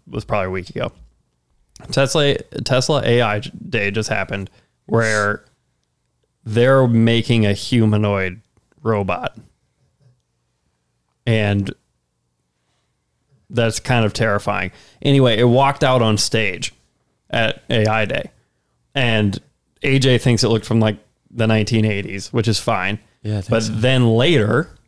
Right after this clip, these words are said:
Speaker 2: Oh, okay.
Speaker 1: came out the version that they're, that it will look like.
Speaker 2: Oh,
Speaker 1: But
Speaker 2: right.
Speaker 1: that one couldn't walk yet, is what happened.
Speaker 2: <laughs>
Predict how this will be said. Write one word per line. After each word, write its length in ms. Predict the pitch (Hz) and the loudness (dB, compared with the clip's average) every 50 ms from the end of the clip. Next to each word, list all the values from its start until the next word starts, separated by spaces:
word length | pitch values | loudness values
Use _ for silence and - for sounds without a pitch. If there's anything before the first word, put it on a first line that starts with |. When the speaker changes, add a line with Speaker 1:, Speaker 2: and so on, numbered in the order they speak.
| _ | _
Speaker 2:
Oh, 260 | - 113 107 95 - - | -4 -2 -2 -2 -2 -4
okay. 260 | - 104 - 95 87 107 113 | -6 -4 -4 -4 -4 -4 -4
Speaker 1:
came 260 | - - 127 117 117 | -2 0 2 2 2
out 200 | 117 110 110 - - | 2 2 0 -2 -4
the 160 | - 117 117 | -2 -2 0
version 500 | 107 92 107 110 107 104 95 107 101 98 | 0 2 2 2 2 4 2 2 2 2
that 200 | 98 110 107 - | 2 0 0 0
they're, 200 | 113 110 98 98 101 - _ _ _ _ _ _ _ - - - - - - - - _ _ _ _ _ | 0 0 -2 -2 -6 -14 _ _ _ _ _ _ _ -20 -20 -20 -20 -20 -20 -20 -20 _ _ _ _ _
that 160 | - 131 123 120 | -2 0 2 2
it 80 | 117 110 | 2 2
will 200 | 117 107 107 104 | 2 2 2 2
look 320 | 107 127 139 135 - - | 4 2 2 2 2 -2
like. 360 | 101 - - - - - - - _ _ _ _ | -4 -4 -4 -6 -8 -10 -16 -20 _ _ _ _
Speaker 2:
Oh, 200 | 123 123 - - - _ | -2 -2 -2 -4 -10 _
Speaker 1:
But 220 | - 131 131 113 113 | 0 2 2 2 0
Speaker 2:
right. 100 | - 131 | 0 0
Speaker 1:
that 180 | 127 135 147 139 | 2 2 2 2
one 200 | 143 127 123 113 | 4 4 4 2
couldn't 300 | - - 135 127 113 113 | 2 2 2 2 2 2
walk 360 | 104 - 131 113 - - - | 2 2 2 0 0 -2 -2
yet, 280 | 113 113 - - - - - _ _ - | -2 -2 -2 -4 -10 -12 -14 _ _ -2
is 160 | - 127 110 | 0 0 2
what 160 | 117 117 107 | 2 0 0
happened. 360 | 104 104 104 - - 180 151 - | -2 -4 -4 -2 -2 -2 -2 -2
Speaker 2:
<laughs> 60 | 508 | -6